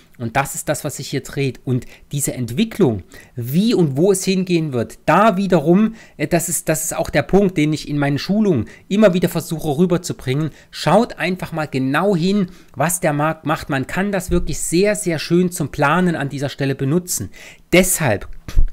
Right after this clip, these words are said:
gehen wir jetzt mal hier in den Tageschart mit rein. Ähm, und ich lege hier mal kurz noch die wichtigen Marker mit rein, hier in den Tageschart, denn wir sehen sehr, sehr schön hier im Tageschart, das ist diese, sag ich mal,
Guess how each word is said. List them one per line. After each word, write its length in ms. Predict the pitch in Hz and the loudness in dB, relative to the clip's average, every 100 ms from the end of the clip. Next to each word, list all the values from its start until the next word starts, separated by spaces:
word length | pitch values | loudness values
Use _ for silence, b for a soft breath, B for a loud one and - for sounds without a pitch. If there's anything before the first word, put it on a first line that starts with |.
| - | 2
gehen 200 | 147 143 | -2 0
wir 80 | 135 | 2
jetzt 360 | 131 202 - - | 2 0 -2 -4
mal 140 | 143 | -4
hier 320 | 127 165 190 185 - - _ - - - - | 2 2 2 0 -18 -20 _ -20 -18 -18 -10
in 160 | - 180 | 2 4
den 160 | 151 123 | 6 4
Tageschart 720 | 135 160 175 139 - 139 127 | 2 0 0 -4 -2 -2 -2
mit 160 | 117 | -4
rein. 380 | 113 135 220 233 B B B B B | 0 0 0 -2 B B B B B
Ähm, 320 | 139 143 147 - | -2 0 0 -2
und 160 | 147 | -4
ich 120 | - - | -4 0
lege 200 | 165 175 | 0 2
hier 120 | 175 | 2
mal 140 | 151 | 0
kurz 260 | - 160 - | -2 -6 -6
noch 120 | 139 | -6
die 160 | 139 135 | -4 -4
wichtigen 340 | 175 151 127 | -4 -4 -2
Marker 380 | 120 151 175 139 | 0 0 0 -2
mit 180 | 117 - | -2 -2
rein, 380 | 117 139 175 - - - | -2 -2 -4 -8 -20 -12
hier 360 | 147 156 151 160 | -2 0 -2 -2
in 160 | 165 | -2
den 180 | 165 135 | 0 -2
Tageschart, 760 | 117 135 165 123 - 117 139 - B B | -4 -4 -4 -6 -6 -4 -4 -6 B B
denn 600 | 113 104 190 202 104 - - - - | -6 4 4 6 2 -2 -8 -12 -8
wir 160 | 139 131 | -2 0
sehen 420 | 143 175 226 196 | 2 4 2 0
sehr, 320 | 110 143 226 | -2 0 0
sehr 180 | 226 196 | -2 -4
schön 300 | - 175 196 | -2 0 0
hier 200 | 135 139 | -2 -4
im 100 | 131 | -6
Tageschart, 760 | 147 156 160 - - 135 160 b b b _ | -4 -4 -4 -8 -2 -2 -4 b b b _
das 320 | 151 185 - | 0 2 -2
ist 440 | - 170 - - - | -4 -4 -4 -6 -8
diese, 380 | 143 156 139 127 _ - | -4 -2 -2 -4 _ -8
sag 260 | 110 120 | -4 -4
ich 140 | 123 - | -6 -6
mal, 260 | 120 113 | -4 -4